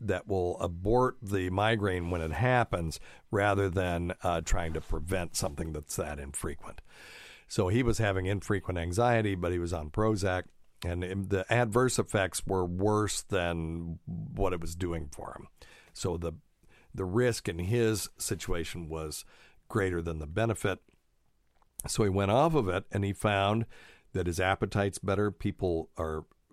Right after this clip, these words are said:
find him to be more engaging, and I'll bet his, um, uh, uh,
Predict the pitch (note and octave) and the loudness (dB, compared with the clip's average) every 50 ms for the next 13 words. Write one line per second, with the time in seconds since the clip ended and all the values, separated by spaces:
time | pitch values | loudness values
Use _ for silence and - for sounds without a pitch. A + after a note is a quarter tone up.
0 | _ _ _ - - - G#2 F#2+ F#2+ G2 F#2 F2+ G2+ F#2 F2+ E2+ - E2+ D#2+ F2 | _ _ _ -16 -6 -2 0 0 0 0 0 0 -2 -2 -2 -4 -4 -4 -4 -4
1 | E2+ F2 F2 E2+ E2+ F2 F2 E2+ E2 - _ _ _ _ _ _ _ _ - F#2+ | -2 -2 -2 0 0 0 0 -2 -4 -6 _ _ _ _ _ _ _ _ -4 -4
2 | F2+ E2+ D#2+ - G2 G2 G2+ G2 G2+ F2+ G2+ G2+ G2+ G#2+ A2+ A2 - - - - | -4 -2 0 0 2 2 2 2 2 2 2 2 2 2 0 -2 -6 -12 -20 -20
3 | - - - _ _ _ _ - F2+ E2 E2 E2 E2 E2 E2+ F#2 A#2 C3 C#3 C3 | -20 -20 -20 _ _ _ _ -6 -4 -2 0 -2 -2 -2 0 2 4 4 4 4
4 | A#2 - _ _ _ _ _ - F2+ F#2 G2 F#2+ F2+ F2 F2 E2+ E2 - - G2 | 2 0 _ _ _ _ _ -6 -4 -2 0 0 2 0 0 0 -2 -2 -2 -2
5 | E2 E2 D#2+ D#2 D2+ - _ _ - - - - - - _ _ _ - - - | -2 -2 -4 -6 -8 -12 _ _ -20 -20 -20 -20 -20 -20 _ _ _ -16 -12 -10
6 | D#2+ D2+ D2 D2+ - _ _ _ _ _ _ _ _ _ _ _ _ _ _ _ | -10 -10 -10 -12 -14 _ _ _ _ _ _ _ _ _ _ _ _ _ _ _
7 | _ _ _ _ - - - - - | _ _ _ _ -14 -12 -12 -10 -10